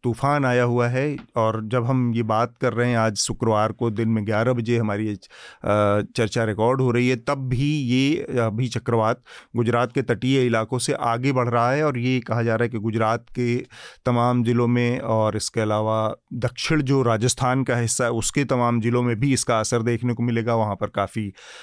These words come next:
अ, अ, तबाही भी हुई है। अ, अब तक जो जानकारी आई है उसके मुताबिक ऐसा कहा जा रहा है कि,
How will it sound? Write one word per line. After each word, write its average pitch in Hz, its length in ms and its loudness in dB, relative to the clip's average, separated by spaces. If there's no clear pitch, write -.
अ, 104 280 2
अ, 107 120 0
तबाही 117 440 0
भी 143 140 2
हुई 143 280 2
है। 151 160 2
अ, - 20 2
अब 165 200 -2
तक 202 80 0
जो 175 200 0
जानकारी 147 580 0
आई 147 220 2
है 151 200 2
उसके 139 240 -2
मुताबिक 127 560 0
ऐसा 123 260 -2
कहा 117 260 0
जा 123 160 2
रहा 123 140 2
है 127 140 2
कि, 135 360 -4